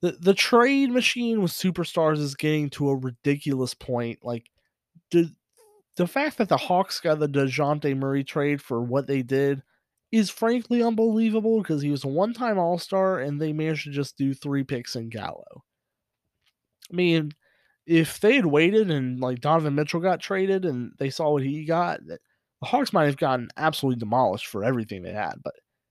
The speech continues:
they didn't, and they managed to get an All-Star caliber guard for, you know, I'd say pennies and first-round picks that hopefully will just not be high, <laughs> you know? I,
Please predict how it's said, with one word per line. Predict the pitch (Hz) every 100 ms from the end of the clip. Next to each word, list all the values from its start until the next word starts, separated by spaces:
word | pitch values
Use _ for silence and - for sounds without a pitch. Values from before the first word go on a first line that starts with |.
| _ _ _ _ -
they | 147
didn't, | 139 208 220 117
and | 143
they | 156
managed | 156 156 147
to | 131
get | 135
an | 127
All-Star | 127 131 - 123 120
caliber | 139 117 113 107
guard | 113 139 135 117
for, | - - - - _ _ _
you | 135 127
know, | 110 107 104 - _ -
I'd | 131 123
say | 107
pennies | - 117 107 107 - _ _ _ _ _ _ _
and | 113 -
first-round | 143 131 117 113
picks | 147 -
that | 123 - _
hopefully | - - 160 - 220
will | 185 170
just | 151 165 -
not | 123 135 -
be | 147 147
high, | - 139 156 190 208 _ _ 165
<laughs> | 175
you | 180 165
know? | 170 185 180 - - _ _ _ _ _ _ _ _
I, | -